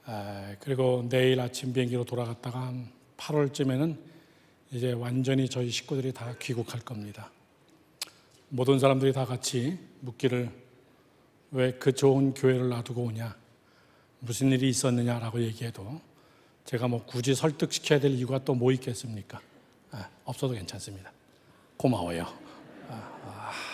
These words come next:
아, 센스장이. 예. 저희 뉴욕 열방교회도 이 대 목회자 다 선임해 놨고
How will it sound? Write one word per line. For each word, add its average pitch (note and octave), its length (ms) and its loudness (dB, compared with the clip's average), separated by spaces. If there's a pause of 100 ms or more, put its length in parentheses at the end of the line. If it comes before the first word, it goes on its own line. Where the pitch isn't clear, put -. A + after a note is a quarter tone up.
(580)
아, - 20 -12
센스장이. C3+ 600 0 (180)
예. G#2+ 280 -14 (4000)
저희 D#3 400 8
뉴욕 D#3+ 320 8
열방교회도 D3 560 6
이 C3+ 160 0
대 D#3+ 100 6
목회자 C3+ 680 4
다 B2 420 -6
선임해 D3+ 520 2
놨고 A#2 340 -6